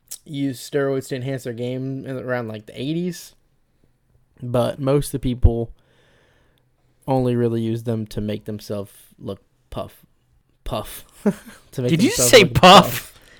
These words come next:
Speaker 1: Yeah.
Speaker 2: Like,
Speaker 1: You know,
Speaker 2: like the
Speaker 1: the
Speaker 2: Magic
Speaker 1: s-,
Speaker 2: Dragon?
Speaker 1: the Stay Puft Marshmallow Man. But as, uh, a lot of us know, sports fans out there, um, steroids have kinda taken over a lot of sports, particularly baseball,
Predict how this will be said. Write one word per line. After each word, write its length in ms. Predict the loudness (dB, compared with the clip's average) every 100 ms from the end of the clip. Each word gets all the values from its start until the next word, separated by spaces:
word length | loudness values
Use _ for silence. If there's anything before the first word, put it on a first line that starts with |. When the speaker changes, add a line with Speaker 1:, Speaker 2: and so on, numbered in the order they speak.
| _
Speaker 1:
Yeah. 300 | -6 -4 -4
Speaker 2:
Like, 160 | -4 -4
Speaker 1:
You 120 | -4
know, 40 | 0
Speaker 2:
like 100 | 0
the 80 | 2
Speaker 1:
the 60 |
Speaker 2:
Magic 260 | 4 4 2
Speaker 1:
s-, 40 |
Speaker 2:
Dragon? 480 | 2 4 4 2 0 -8 _ _
Speaker 1:
the 100 | -16
Stay 240 | -12 -6 -4
Puft 220 | -4 -8
Marshmallow 400 | -10 -10 -10 -10
Man. 200 | -10 -12 -18 _ _ _ _ _ _ _ _ _ _ _ _ _ -20 -8
But 200 | -2 4
as, 180 | 4 4
uh, 40 |
a 420 | -6 2 4 4
lot 180 | 4 4
of 100 | 4
us 200 | 2 0
know, 400 | -4 -2 -4 -8 -14
sports 440 | -8 -4 -4 -4
fans 420 | -10 -10 -10 -10
out 220 | -10 -10
there, 480 | -8 -8 -6 -6 -8
um, 300 | -10 -12 -18 _ _ _ _ _
steroids 640 | -16 -14 -8 -4 -4 -4 -8
have 120 | -12
kinda 400 | -10 -8 -8 -10
taken 300 | -8 -8 -6
over 260 | -6 -6 -4
a 60 |
lot 160 | -4 -4
of 60 | -8
sports, 580 | -6 -6 -6 -14 -20 _
particularly 640 | -8 -6 -2 0 2 0 -2
baseball, 560 | -6 -6 -4 -4 -4